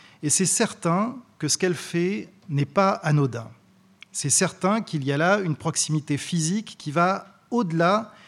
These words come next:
de ce qu'on pourrait comprendre d'une femme qui n'a absolument aucune intention, si ce n'est celle de se trouver un coin pour dormir.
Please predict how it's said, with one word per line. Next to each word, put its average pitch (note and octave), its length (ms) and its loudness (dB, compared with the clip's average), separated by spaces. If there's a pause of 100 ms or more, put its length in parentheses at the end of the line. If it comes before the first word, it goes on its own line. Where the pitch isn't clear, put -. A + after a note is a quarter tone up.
(180)
de D#3 120 2
ce F3 80 0
qu'on G#3 140 0
pourrait F3 280 2
comprendre D#3+ 460 0
d'une D3 140 2
femme F3 260 0
qui D#3+ 140 -6
n'a D3 180 0
absolument C#3+ 580 -4
aucune G3+ 360 2
intention, E3+ 680 -2
si D#3+ 200 -6
ce - 120 -6
n'est C#3+ 80 -2
celle D#3+ 300 -2
de C#3 60 -4
se - 100 -6
trouver D3 240 -4
un C3+ 80 0
coin D#3+ 200 -4
pour B2+ 180 -8
dormir. A#2 480 -6